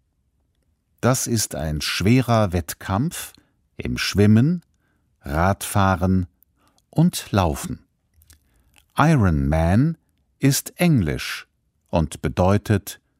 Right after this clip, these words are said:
Mann aus Eisen. Bei den Männern hat der Sportler Jan Frodeno gewonnen. Er hatte den Wettkampf schon zweitausendfünfzehn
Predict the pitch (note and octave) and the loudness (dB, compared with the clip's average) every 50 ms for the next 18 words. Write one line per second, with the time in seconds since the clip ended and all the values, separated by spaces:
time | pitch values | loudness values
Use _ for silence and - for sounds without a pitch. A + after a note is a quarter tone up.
0 | _ _ _ _ _ _ _ _ - D#2+ D#2+ E2 D#2+ D#2 D#2+ E2+ F2+ F#2+ G#2+ A#2 | _ _ _ _ _ _ _ _ -2 0 2 2 2 2 2 2 0 0 -2 -4
1 | _ _ _ - - A2+ B2 B2 - - - - - - C#3 C3+ A#2 F#2 D2 C2+ | _ _ _ -2 0 0 0 -2 -4 -6 -10 -12 -6 -2 0 2 2 2 0 -2
2 | D2+ C2+ - - _ _ _ _ _ _ _ _ _ - - - - - - - | -6 -8 -10 -12 _ _ _ _ _ _ _ _ _ -20 -20 -20 -20 -20 -20 -14
3 | _ - B2 B2 B2 B2+ A#2+ A2+ G2+ F#2 F#2 F2 E2+ F2 F2+ A2+ D3+ F3+ F#3+ - | _ 0 2 2 4 6 6 6 6 4 4 2 2 2 0 0 -2 -4 -6 -10
4 | _ _ _ _ _ _ _ - - A2 - - - - - F#2+ E2+ E2 - - | _ _ _ _ _ _ _ -4 -2 -2 -2 -4 -8 -6 -4 -2 -2 -2 -2 -6
5 | - - - G#2 G2 G2+ G#2 - - G2+ F#2+ F#2+ F#2+ F#2+ - _ _ _ _ _ | -6 -4 -2 -2 0 -2 -2 -4 -2 -2 0 0 -2 -4 -6 _ _ _ _ _
6 | _ _ _ - F2 E2+ F#2 F2+ F#2+ F#2+ G2+ A2 A2+ - - - - G2+ G2+ G#2 | _ _ _ -4 -2 0 2 2 2 2 0 0 -2 -6 -8 -6 -2 -2 0 0
7 | G#2 - C3 C3+ C3 A#2+ G#2 F#2+ D#2 C2 A#1+ B1 - - E2+ C#2 D#2+ D#2+ D2+ C2 | 0 2 2 2 4 2 2 0 -2 -4 -6 -8 -8 -6 -6 -4 -4 -4 -4 -4
8 | B1+ A#1 A1+ - - _ _ _ _ _ _ _ _ _ _ _ _ _ - - | -6 -8 -12 -16 -20 _ _ _ _ _ _ _ _ _ _ _ _ _ -20 -20
9 | - - _ _ - - C#2+ C#2+ C2+ C#2 F#2 A2+ - - A2+ G2 F#2 D2+ C2 B1+ | -20 -20 _ _ -6 -4 -4 -4 -2 -2 -2 0 0 0 0 0 0 -2 -2 -2
10 | B1 - F2 D#2 - - _ - - G2+ G2+ A#2+ D3 - - - - - _ _ | -4 -4 -4 -4 -6 -10 _ -6 -2 -2 0 -2 -2 -4 -8 -12 -16 -18 _ _
11 | _ _ _ _ _ _ - - - - D#3+ E3 E3 E3 - - - - A2 F#2 | _ _ _ _ _ _ -12 -6 -2 0 0 0 0 -2 -2 -4 -2 0 0 0
12 | F2+ E2+ - - F2 C#2+ C#2 C#2 C#2 - - - - - - - - A2+ A2 G#2 | 0 0 -2 -4 -4 -4 -4 -4 -6 -10 -12 -14 -16 -16 -18 -6 0 0 2 2
13 | F#2+ - - - - - - G2+ F2+ F2+ F#2 F#2 | 0 -2 -8 -10 -6 -4 -2 0 2 2 2 0